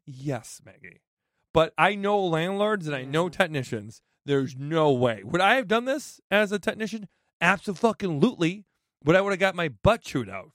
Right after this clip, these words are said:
Speaker 1: You know what I
Speaker 2: Mm-hmm.
Speaker 1: mean? Like,
Speaker 2: But they'll
Speaker 1: uh,
Speaker 2: do it in between tenants.
Speaker 1: Yes.
Speaker 2: Yeah.
Speaker 1: Yes. Because, again, they gotta sell it.
Speaker 2: Yeah.
Speaker 1: They're gonna,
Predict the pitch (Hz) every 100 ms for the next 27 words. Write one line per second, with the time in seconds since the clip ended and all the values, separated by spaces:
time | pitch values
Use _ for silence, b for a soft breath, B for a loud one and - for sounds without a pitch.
0 | _ - 151 190 196 185 196 202 175 151
1 | - - _ _ _ - 151 143 226 196
2 | - 220 190 165 160 139 147 135 - -
3 | _ _ b b b _ _ 151 165 143
4 | - - - _ 147 127 _ _ 143 143
5 | 104 - - - 165 170 190 165 139 165
6 | 156 147 135 - 135 107 - _ - 151
7 | 98 _ _ _ _ _ _ 131 143 170
8 | 175